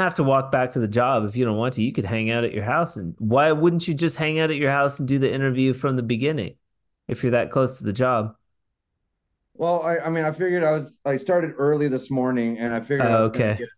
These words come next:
Speaker 2: start and, and start busting stuff out.
Speaker 1: Okay.
Speaker 2: But then I didn't realize the time was not on my side. That, that's one
Speaker 1: Okay.
Speaker 2: thing I learned about drywall. Drywall, time is essence.
Speaker 1: Yeah. Yeah.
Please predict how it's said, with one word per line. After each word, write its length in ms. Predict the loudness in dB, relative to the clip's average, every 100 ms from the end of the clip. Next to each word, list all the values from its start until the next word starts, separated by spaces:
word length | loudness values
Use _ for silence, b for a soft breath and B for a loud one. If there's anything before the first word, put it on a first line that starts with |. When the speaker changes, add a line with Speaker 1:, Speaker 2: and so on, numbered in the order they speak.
| _
Speaker 2:
start 420 | -4 -2 0 -2 -6
and, 320 | -6 -4 -6
and 300 | -8 -8 -8
start 500 | -8 -6 -4 -4 -8 _ _
busting 480 | -8 -6 -6 -8 -10
stuff 360 | -6 -6 -6 -4
out. 400 | -2 -2 -6 -10 _ _ _ _
Speaker 1:
Okay. 320 | -2 0 -2 -6 _ _ _ _ _
Speaker 2:
But 160 | -6 -6
then 120 | -6
I 80 | -6
didn't 200 | -6 -4
realize 500 | -4 -2 -2 -2 -6
the 80 | -14
time 500 | -10 -6 -6 -8 -12 _ -10
was 160 | -8
not 180 | -4 -4
on 100 | -4
my 120 | -6 -8
side. 500 | -6 -4 -6 -8 -10
That, 200 | -6 -4
that's 220 | -2 0
one 140 | 0 0
Speaker 1:
Okay. 80 | 0
Speaker 2:
thing 100 | -4
I 40 |
learned 220 | -8 -10
about 280 | -4 -4 -4
drywall. 480 | -2 -2 -2 -4 -4
Drywall, 440 | -4 -2 -4 -6 -8
time 220 | -8 -8
is 140 | -10 -10
essence. 360 | -10 -10 -12 -20 _ _ _ _ _ -4
Speaker 1:
Yeah. 300 | -2 -4 -6 _ _ _ _ _ _ _ _ -6
Yeah. 200 | -4